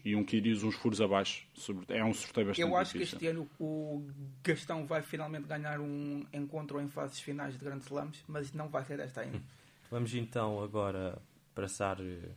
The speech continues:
Speaker 3: para jogadores estrangeiros.
Speaker 2: Para os jogadores que podem realmente ganhar o torneio?
Speaker 3: <laughs> Sim.
Speaker 2: Ah, ok.
Speaker 3: Queria-vos começar a falar por dois regressos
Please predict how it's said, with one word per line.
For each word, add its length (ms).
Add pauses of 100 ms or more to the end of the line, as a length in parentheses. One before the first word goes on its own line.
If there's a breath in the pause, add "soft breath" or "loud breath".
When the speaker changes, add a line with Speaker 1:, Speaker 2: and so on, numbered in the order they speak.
(140)
Speaker 3:
para 100
jogadores 400 (100)
estrangeiros. 720
Speaker 2:
Para 120
os 40
jogadores 280
que 60
podem 460 (320 loud breath)
realmente 460
ganhar 240
o 40
torneio? 360
Speaker 3:
<laughs> 100
Sim. 240 (180)
Speaker 2:
Ah, 120 (140)
ok. 200 (840 loud breath)
Speaker 3:
Queria-vos 300
começar 380
a 40
falar 300
por 160
dois 280
regressos 1120